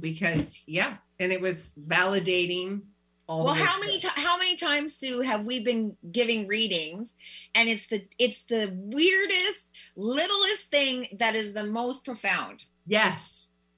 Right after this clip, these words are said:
Speaker 1: Yes. Hands down.
Speaker 2: Yeah.
Speaker 1: I was just talking to a friend of mine yesterday and we were talking, actually we were talking about, and I was really excited about doing this again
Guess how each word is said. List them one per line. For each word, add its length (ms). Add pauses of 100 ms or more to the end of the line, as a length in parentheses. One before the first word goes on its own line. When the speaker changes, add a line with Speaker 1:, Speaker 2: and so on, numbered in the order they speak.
(120)
Speaker 1:
Yes. 600 (100)
Hands 320
down. 320 (440)
Speaker 2:
Yeah. 140
Speaker 1:
I 80
was 140
just 200
talking 420
to 440
a 200
friend 200
of 60
mine 240
yesterday 560
and 120
we 100
were 120
talking, 380
actually 220
we 60
were 100
talking 340
about, 200
and 140
I 60
was 180
really 180
excited 380
about 320
doing 260
this 180
again 460